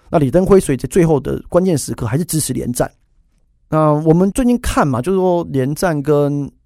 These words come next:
宋楚瑜还有李登辉的爱恨情仇，也随着就是李登辉过世，那宋楚瑜先生，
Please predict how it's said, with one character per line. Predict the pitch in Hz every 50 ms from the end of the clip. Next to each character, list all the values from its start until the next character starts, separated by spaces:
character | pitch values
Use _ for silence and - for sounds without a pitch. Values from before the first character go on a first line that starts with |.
| _ -
宋 | - - 190 147
楚 | - - 107 120
瑜 | 67 139 131
还 | 123 123
有 | 131
李 | 123 117
登 | 120 123 127 135
辉 | 131 135 127
的 | -
爱 | - 156 143
恨 | 127 143 123
情 | 113 - - - 120
仇， | - - - - - - _ _ _ _ _ _ _ _ _ _ _ _
也 | 156 139 120
随 | - - - 135 131 139 147 151
着 | - - 156 139 135 131 127 123 120 - _ _ _
就 | - 147
是 | 139 143 135
李 | 131 127 120
登 | 151 147
辉 | 165 170
过 | 165 - 196 160 131 123
世， | - - 156 139 123 - - _ _ _ _ _ _ _ _ _ _ _ _ _ _ _
那 | 143 139 139 135 131 127 123 123
宋 | 123 - - 165 143
楚 | - -
瑜 | 117 120
先 | 117 - 135 135
生， | 131 - 135 127 127 131 131 127